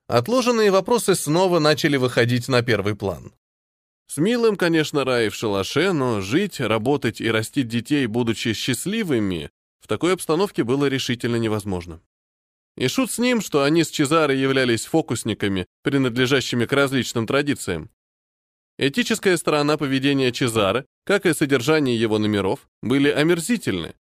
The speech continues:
несмотря на высочайший технологический уровень и коммерческий спрос. Своего отношения ко всему этому Фокус-Покус пусть и не особенно афишировал,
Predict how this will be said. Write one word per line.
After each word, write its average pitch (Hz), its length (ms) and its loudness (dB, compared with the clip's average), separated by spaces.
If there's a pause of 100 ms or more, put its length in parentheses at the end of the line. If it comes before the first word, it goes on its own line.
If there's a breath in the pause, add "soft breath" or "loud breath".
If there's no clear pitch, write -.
несмотря 131 520 0
на 226 120 2
высочайший 170 680 0
технологический 127 880 -2
уровень 120 460 0
и 123 100 -2
коммерческий 104 600 -2
спрос. - 360 -10 (1300)
Своего 101 440 0
отношения 170 600 0
ко 131 120 -6
всему 120 320 -2
этому 165 420 0
Фокус-Покус 196 840 -2
пусть 185 300 -4
и 165 60 2
не 156 100 2
особенно 120 540 0
афишировал, 123 720 -2